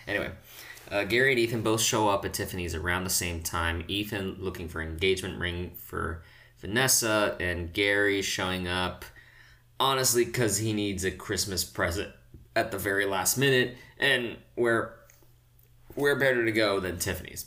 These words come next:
right? Like, ah, that, that'll win her over. Just, just buy her some diamonds. It's cool. They buy their things. Gary leaves,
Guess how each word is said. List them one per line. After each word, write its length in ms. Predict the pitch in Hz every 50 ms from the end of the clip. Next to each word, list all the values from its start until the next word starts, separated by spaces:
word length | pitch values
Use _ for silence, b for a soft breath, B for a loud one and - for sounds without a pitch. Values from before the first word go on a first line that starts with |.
| -
right? 340 | - 92 98 98 98 - -
Like, 200 | - 65 - - 139
ah, 240 | 131 131 107 -
that, 300 | 107 110 104 101 - -
that'll 260 | - 156 135 113 104 104
win 140 | 98 82
her 180 | 78 69 64 67
over. 260 | 64 62 - - - -
Just, 260 | 139 143 127 - - -
just 160 | 131 123 123
buy 140 | 147 131 113
her 100 | 101 101
some 160 | - 107 95
diamonds. 460 | 95 82 62 - - - - - - - - - - - - - -
It's 120 | - - -
cool. 240 | - - - - - - - - _ _ - _ _ _ - - - - - - - - - - - - - -
They 120 | 101 104
buy 220 | 104 107 107 107 107
their 120 | 113 110
things. 760 | 107 - - - 107 104 101 98 98 98 98 - - - - B B B B B B B B B B B B - - - - -
Gary 460 | - 117 113 117 120 120 113 107 104 - - -
leaves, 720 | - 98 104 104 101 92 90 87 82 82 - - - -